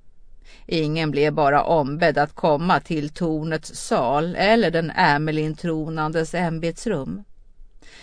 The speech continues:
Den mest blygsamma inbjudan dit var en kallelse, vilket gjorde detta enkla tält till en fristad.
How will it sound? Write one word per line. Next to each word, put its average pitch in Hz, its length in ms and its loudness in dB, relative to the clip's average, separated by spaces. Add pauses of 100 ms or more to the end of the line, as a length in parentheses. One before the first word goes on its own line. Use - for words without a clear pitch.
(260)
Den 226 200 4
mest 226 220 4
blygsamma 214 840 0
inbjudan 147 720 -2
dit 151 380 -6
var 170 380 2
en 143 160 -4
kallelse, 147 640 -6 (580)
vilket 220 400 0
gjorde 165 240 2
detta 147 280 -2
enkla 170 480 0
tält 160 480 -4
till 147 200 -4
en 170 140 -2
fristad. 147 720 -6